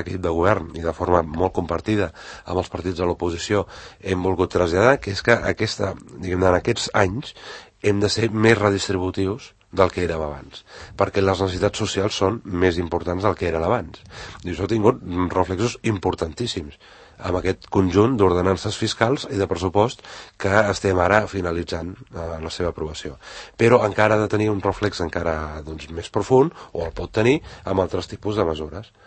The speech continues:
com ara, per exemple, amb algun punt concret de les, dels, les aprovacions dels preus públics o altres que podem anar aprovant, no? Ara, en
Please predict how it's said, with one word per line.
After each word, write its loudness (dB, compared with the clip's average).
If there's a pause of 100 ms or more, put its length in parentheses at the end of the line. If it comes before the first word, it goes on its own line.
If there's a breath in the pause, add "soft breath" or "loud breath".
(160 soft breath)
com -14
ara, -12
per -4
exemple, -2
amb -2
algun -2
punt -2
concret -2
de -2
les, -4 (420 loud breath)
dels, -8 (100)
les -10
aprovacions -6
dels -2
preus -2
públics 4 (260 loud breath)
o 4
altres 0
que 0
podem -4
anar -4
aprovant, -10
no? -14 (500 loud breath)
Ara, -2
en 4